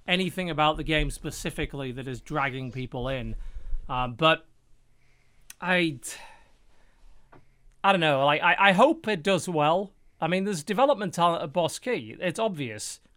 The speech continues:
Lawbreakers, in my eyes, was a good game. It's just it didn't have a fucking audience.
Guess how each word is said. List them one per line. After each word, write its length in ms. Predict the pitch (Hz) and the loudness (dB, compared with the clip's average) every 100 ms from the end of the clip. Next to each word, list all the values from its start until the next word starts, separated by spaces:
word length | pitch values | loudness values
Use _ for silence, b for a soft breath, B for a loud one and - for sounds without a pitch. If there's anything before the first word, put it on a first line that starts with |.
| - | -4
Lawbreakers, 600 | 175 214 190 190 180 147 | -2 0 2 2 0 -6
in 80 | 151 | -2
my 220 | 175 170 | 0 2
eyes, 200 | 131 127 | 0 -2
was 120 | 131 | -6
a 40 | |
good 220 | 139 160 123 | -6 -6 -2
game. 380 | 160 175 95 - _ - | 0 0 -4 -18 _ -12
It's 120 | 160 | -6
just 160 | 190 151 | -4 -4
it 80 | |
didn't 180 | 156 185 | -4 -2
have 100 | 180 | -2
a 60 | 147 | -2
fucking 380 | - 180 170 160 | -4 -4 -2 -6
audience. 680 | 175 185 110 98 - - | -6 -6 -10 -12 -16 -18